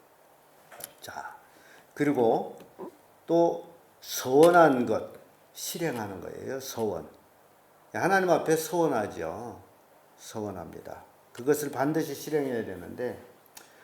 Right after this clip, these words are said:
이 사 절에 "마음에 서원한 것은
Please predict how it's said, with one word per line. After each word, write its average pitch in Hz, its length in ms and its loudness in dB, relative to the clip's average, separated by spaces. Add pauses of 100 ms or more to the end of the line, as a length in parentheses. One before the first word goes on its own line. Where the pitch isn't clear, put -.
(920)
이 131 100 -6
사 160 240 -2
절에 147 520 2 (560)
"마음에 160 880 2
서원한 120 680 -4
것은 180 440 -8